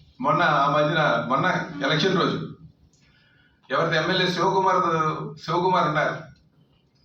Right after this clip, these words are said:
శివకుమార్ ఎమ్మెల్యే గారు ఏం చేశారు, లైన్లో నిల్చున్నటువంటి సాఫ్ట్‌వేర్ ఇంజనీర్ని కొట్టాడు. ఆయన అడిగింది ఏంటి, "ఇంతమందితో ఎందుకు వెళ్ళిపోతున్నారండి?" అని చెప్పేసి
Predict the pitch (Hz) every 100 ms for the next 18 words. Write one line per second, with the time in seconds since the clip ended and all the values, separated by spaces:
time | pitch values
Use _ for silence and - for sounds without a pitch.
0 | _ _ - - 170 180 190 190 190 175
1 | 151 180 185 185 175 170 160 160 170 160
2 | 160 151 147 170 185 175 170 175 165 165
3 | 175 185 202 165 190 175 160 160 165 160
4 | 160 156 - - - _ _ _ _ _
5 | _ _ _ _ _ _ - 151 175 175
6 | 170 208 202 190 185 180 - - - -
7 | 156 196 185 202 202 208 190 208 190 190
8 | 175 170 165 160 139 120 - - - 160